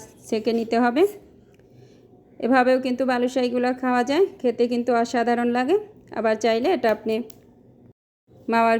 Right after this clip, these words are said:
ভিতরে কোট করে নিতে পারেন। দুভাবেই ট্রাই করে দেখতে পারেন, দুটাই কিন্তু আমার কাছে মজা লেগেছে, টেস্টি। তো আমি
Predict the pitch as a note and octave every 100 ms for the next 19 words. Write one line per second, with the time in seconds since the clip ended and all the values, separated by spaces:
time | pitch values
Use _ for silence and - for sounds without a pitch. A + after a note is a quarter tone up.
0 | A#3+ A#3 A#3+ E4+ - A3 - A#3+ A#3 A#3
1 | A3+ A#3+ A#3+ C#4+ G#4+ - - - - -
2 | - _ _ _ - - - - - -
3 | - - - - - - - B2 B2 B2+
4 | - - _ _ _ _ _ - A3 B3
5 | C4 B3+ C4 C4 B3 A#3+ B3 B3 B3 B3
6 | C4 B3+ B3+ F4+ F#4+ - - - - A3+
7 | A3+ A#3 A#3+ A#3+ B3 A#3+ B3 A#3+ B3+ A#3+
8 | A#3 A#3 A#3 A#3+ A#3+ C#4+ F4 B3+ A3+ -
9 | C#4+ F4+ - - - - - A#3 A#3